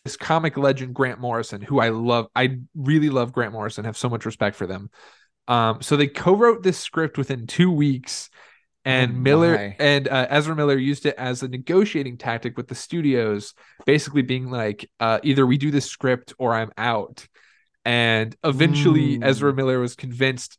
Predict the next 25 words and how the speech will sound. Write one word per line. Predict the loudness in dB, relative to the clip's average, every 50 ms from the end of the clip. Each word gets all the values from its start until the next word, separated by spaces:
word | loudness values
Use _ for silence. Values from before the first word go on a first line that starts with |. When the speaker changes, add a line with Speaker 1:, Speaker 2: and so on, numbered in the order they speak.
| -20 -16
Speaker 1:
to | -8 -4 -2 0 0 0 -2 -4 -8
stay | -12 -14 -2 2 4 4 6
on | 6 4 4 2 2 2 0 0 0
but | 0 0 0 0
not | -2 -2 -2 -2 -4
do | -8 -8
the | -8 -10
script. | -10 -6 -4 -4 -4 -4 -6
So | -6 -4
this | -4 -4 -4 -6 -10 -16 _ _ _ _ _ _ _ _ _ _ _ _ _ _ _ _ _ _
script | -2 -2 -2 -2 -2 -2
gets | -2 -2 -2 -6 -12 -16 -16 _ _ _ _ -16
scrapped, | -12 -6 -2 0 2 2 2 0 -2 -6 -10 -20 _ _ _ _ _ _ _ _ _ _ _ -2
and | -2 -2 0 0
Ezra | 0 0 0 0 -2 -4
stays | -2 0 0 2 2 0 -2
on, | -4 -8 -10 -12 -14
which | -14 -14 -12 -12
is | -8
so | -2 2 2 2
weird. | 2 2 -2 -6 -10 -12 -16 _ _ _ _ _ _ _ _ _ 0
Um, | 2 4 4 6 4 4 2 -2 -6 -8
then | -6 -2 2 4 6 6 4 4 0 -4 -8 -10
by | -6 -2 0 0 2 2 0 -2 -4 -6 _ -16 -18 -12 -8 -4
July, | -2 0 2 2 2 2 2 2 0 0 -2 -2 -4